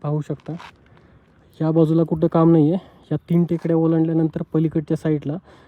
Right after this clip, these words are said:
जो शेलपिंपळगावचा रोड आहे, आळंदी शेलपिंपळगाव, तर त्या ठिकाणी काम चालू आहे. त्याच्या अलीकडे मधल्या पट्ट्यात काम नाही चालू.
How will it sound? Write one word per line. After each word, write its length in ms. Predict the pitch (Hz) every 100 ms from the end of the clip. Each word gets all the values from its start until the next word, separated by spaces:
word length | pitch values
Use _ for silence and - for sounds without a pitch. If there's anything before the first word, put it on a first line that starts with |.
| _
जो 80 | 156
शेलपिंपळगावचा 840 | 143 165 156 160 151 165 156 151 156
रोड 260 | 151 160
आहे, 160 | 151 131
आळंदी 360 | 131 139 135 139
शेलपिंपळगाव, 720 | 139 135 135 131 135 151 220
तर 200 | - 139 -
त्या 100 | 151
ठिकाणी 420 | - 151 156 151
काम 260 | 151 151 156
चालू 240 | 156 147
आहे. 80 | 214
त्याच्या 280 | 156 - 147
अलीकडे 240 | 151 151
मधल्या 300 | 151 151 151
पट्ट्यात 340 | 151 - 147 -
काम 180 | 156
नाही 120 | 156 147
चालू. 260 | - 147